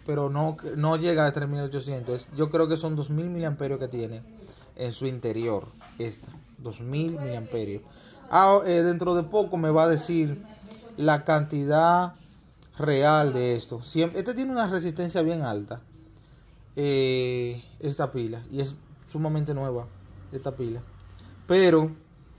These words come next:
eh, sé que es de dos mil miliamperios, aunque diga tres mil ochocientos. No existe, por lo menos yo no he visto una real de tres mil ochocientos. La más alta que yo he visto es de tres mil cuatrocientos miliamperios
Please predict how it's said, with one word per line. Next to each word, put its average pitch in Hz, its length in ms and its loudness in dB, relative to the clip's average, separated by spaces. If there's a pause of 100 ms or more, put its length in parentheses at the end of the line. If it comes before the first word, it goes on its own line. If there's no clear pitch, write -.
(720)
eh, 147 500 2
sé 170 380 2
que 151 260 2
es 156 100 0
de 143 140 0
dos 135 160 -2
mil 147 180 0
miliamperios, 127 540 0
aunque 120 180 -4
diga 139 220 0
tres 131 160 -6
mil 131 180 -6
ochocientos. 107 720 -8
No 135 160 -4
existe, 156 480 -4
por 143 180 -6
lo 135 80 -2
menos 156 220 -4
yo 160 80 0
no 165 100 -2
he 160 40 -2
visto 160 260 0
una 151 240 0
real 151 480 0 (400)
de 135 100 -2
tres 131 180 -4
mil 139 140 -4
ochocientos. 110 600 -8 (420)
La 139 200 -2
más 185 260 0
alta 185 300 2
que 165 140 0
yo 165 120 2
he 160 60 4
visto 160 480 -2
es 160 240 -2
de 147 120 -2
tres 143 220 -4
mil 202 600 -4
cuatrocientos 160 1040 -4 (100)
miliamperios 131 1080 -4